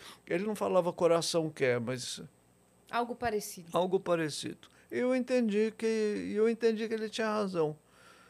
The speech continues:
Speaker 1: Aí eu guinei pra, comecei a,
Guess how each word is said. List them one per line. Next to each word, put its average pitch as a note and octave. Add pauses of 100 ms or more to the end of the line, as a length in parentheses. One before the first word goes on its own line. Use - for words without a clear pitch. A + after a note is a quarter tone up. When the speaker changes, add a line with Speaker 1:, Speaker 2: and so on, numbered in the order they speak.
(280)
Speaker 1:
Aí A3
eu C4+ (320)
guinei G#3
pra, F#3+ (140)
comecei F3
a, F3